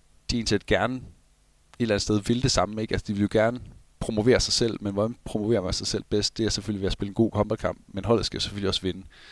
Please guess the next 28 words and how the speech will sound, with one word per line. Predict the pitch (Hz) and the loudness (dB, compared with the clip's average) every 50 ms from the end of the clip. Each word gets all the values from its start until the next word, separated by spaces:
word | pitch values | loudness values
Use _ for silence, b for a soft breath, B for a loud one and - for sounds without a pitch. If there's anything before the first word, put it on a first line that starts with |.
| B B B | B B B
så | - 104 | -6 -6
man | 101 | -2
kommer | - - 107 92 | 0 0 0 0
så | - - 101 | 0 -2 -2
langt | 98 98 - - - - - | -2 -4 -6 -8 -14 -14 -10
som | - - 101 | -6 -4 -4
muligt | 98 101 104 104 98 | -2 0 0 -2 -2
i | 95 95 | -4 -6
de | 95 95 | -6 -6
her | 87 | -6
turneringer. | - - 101 104 101 92 - - 98 B B B B B B B B B B B B B | -6 -6 -6 -4 -6 -6 -6 -8 -12 B B B B B B B B B B B B B
Så | - - 113 | -2 0 4
ved | 117 127 | 4 4
at | - | 4
skabe | - - 139 143 | 6 4 4 4
en | 139 | 2
fælles | - - 147 135 101 - | 2 2 2 2 0 -2
forståelse | - - - - 143 120 - - - - | -4 0 2 4 4 4 2 -2 -2 0
der, | 113 110 92 | 0 0 2
så, | - - 120 110 - | 0 -2 -4 -4 -4
så, | - - - - - - - 123 117 - - - - - - _ _ _ _ _ _ _ - - | -2 2 4 4 4 4 2 2 0 -2 -6 -10 -16 -20 -20 _ _ _ _ _ _ _ -6 0
så | - - 113 | 4 4 6
er | 117 139 | 8 8
der | 147 147 | 6 6
et | 135 | 6
eller | 127 117 98 98 | 6 4 4 0
andet, | 110 117 113 - | -2 -2 -2 -2
der, | - | -2